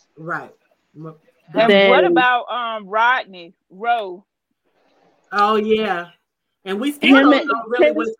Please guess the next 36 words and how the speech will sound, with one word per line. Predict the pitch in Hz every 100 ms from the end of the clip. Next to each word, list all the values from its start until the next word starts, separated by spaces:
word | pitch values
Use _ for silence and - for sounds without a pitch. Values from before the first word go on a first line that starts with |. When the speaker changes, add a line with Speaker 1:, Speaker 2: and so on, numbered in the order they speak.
| 214
Speaker 1:
gonna | 220
happen | 277 226 208
with | 202 196
that. | 269 175 175
Yeah. | 202 156 156 _ _ _ _
Speaker 3:
Yeah, | 202 214 202
his | 214 254 294
whole | 294 226 220
vendetta. | 202 208 202 185 214 175 139 -
Like, | 180 175
he | 208 247
just | 214 202
got | 202 190
a |
vendetta | 180 180 175 170 185 151 - - _ _ -
Speaker 1:
Mm-hmm. | 196
Speaker 3:
against | 208 202 202 196 -
all | 220 214 196 175
of | 165 139
'em | 262 208
because | 214 214 247 196 190 185 180
he | 240 220
felt | - 226 208 - - - -
humiliated, | - 214 202 208 220 180 151 - - _ _ _ _ _ _ _ _ _ _ _ _ _
you | 226 233
know, | 202 190
'cause | 190
he | 240 262
wanted | 233 208 202
to |
be | 196 208 202
a | 185
part | - - 208 202
of |
the | 190
crew | - 277 190